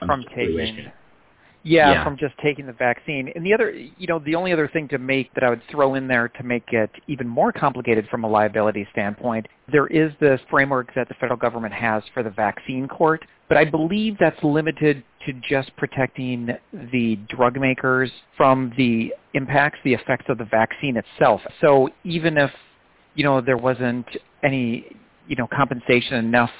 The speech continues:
Speaker 1: for the employee, I just don't know that the shield that applies to the drug makers would also apply to the employers if the employers are mandating it. And I, you know, every state's gonna be different on the issue of work comp and,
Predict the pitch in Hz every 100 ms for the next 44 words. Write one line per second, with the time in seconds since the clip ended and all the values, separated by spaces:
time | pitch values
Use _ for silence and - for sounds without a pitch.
0 | - 123 127 120 113 110 113 - _ -
1 | 139 151 139 - 123 123 123 131 139 135
2 | 131 120 127 123 120 _ _ - 135 127
3 | - - 156 151 139 120 123 113 - 123
4 | 117 - 101 131 208 151 117 110 - 117
5 | 120 117 127 120 - 104 101 - 123 107
6 | 104 95 _ _ _ _ _ _ - -
7 | 165 135 127 104 98 - 139 180 135 107
8 | 127 113 117 107 - 139 135 147 120 107
9 | - 135 131 120 120 120 139 151 180 -
10 | 156 143 143 156 147 147 151 135 - -
11 | 156 - 147 127 127 123 147 151 131 120
12 | 120 120 - 120 107 117 110 - - -
13 | - 180 127 120 - 123 120